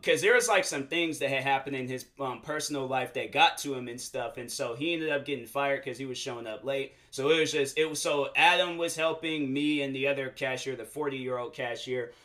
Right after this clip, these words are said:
So anyways, um, so she goes in, so, uh,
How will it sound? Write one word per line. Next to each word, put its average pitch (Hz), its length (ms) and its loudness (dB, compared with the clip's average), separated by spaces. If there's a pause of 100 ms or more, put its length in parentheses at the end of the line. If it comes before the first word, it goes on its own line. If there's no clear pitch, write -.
(180)
So 185 380 8
anyways, 175 800 4 (100)
um, 151 640 2
so 185 260 4
she 247 240 -2
goes 226 340 2
in, 185 120 -4
so, 196 360 -2 (400)
uh, 170 280 4